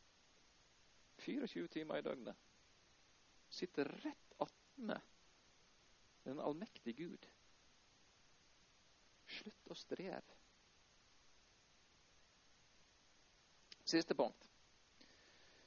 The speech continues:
Vi kan,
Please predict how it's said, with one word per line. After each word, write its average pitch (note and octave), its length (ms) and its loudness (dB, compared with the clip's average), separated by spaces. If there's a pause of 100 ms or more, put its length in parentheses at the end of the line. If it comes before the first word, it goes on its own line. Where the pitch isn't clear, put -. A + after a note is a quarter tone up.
(2000)
Vi F#3+ 80 8
kan, E3 340 6